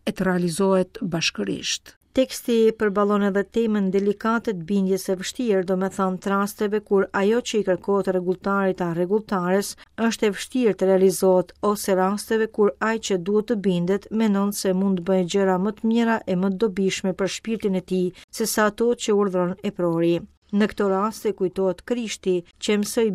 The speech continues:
Speaker 2: bindjen duke psuar mundimet.
Speaker 1: Por bindja nuk duhet jetë pasive,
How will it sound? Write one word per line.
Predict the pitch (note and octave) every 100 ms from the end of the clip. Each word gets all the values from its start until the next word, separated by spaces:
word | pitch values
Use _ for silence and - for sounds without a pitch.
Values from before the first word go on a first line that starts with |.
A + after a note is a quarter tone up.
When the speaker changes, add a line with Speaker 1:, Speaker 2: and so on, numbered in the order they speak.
| F3
Speaker 2:
bindjen | A#3 F#3+ E3+ F#3 F#3+ F#3+
duke | F#3 F#3 F3+
psuar | - G#3 G#3 G#3
mundimet. | G#3 G#3+ F#3 D#3+ D#3+ F3+ - - _ _ -
Speaker 1:
Por | G#3+
bindja | D#3+ D3 G#3+ G#3+ G#3+
nuk | F#3 F3
duhet | D#3 A3 G#3+
jetë | G#3+ G#3 -
pasive, | F3+ - F#3 D#3 D#3